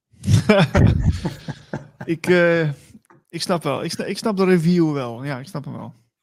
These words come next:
Ja, maar dit is, dit is doorgestuurd naar onze,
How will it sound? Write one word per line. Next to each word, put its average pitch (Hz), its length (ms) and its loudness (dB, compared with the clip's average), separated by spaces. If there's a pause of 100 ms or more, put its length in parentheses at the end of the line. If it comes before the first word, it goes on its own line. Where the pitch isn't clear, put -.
(920)
Ja, 127 200 -10
maar 143 180 0
dit 175 120 -4
is, 202 140 0
dit 202 120 -4
is 214 120 -2
doorgestuurd 214 400 0
naar 196 80 -6
onze, 170 800 -4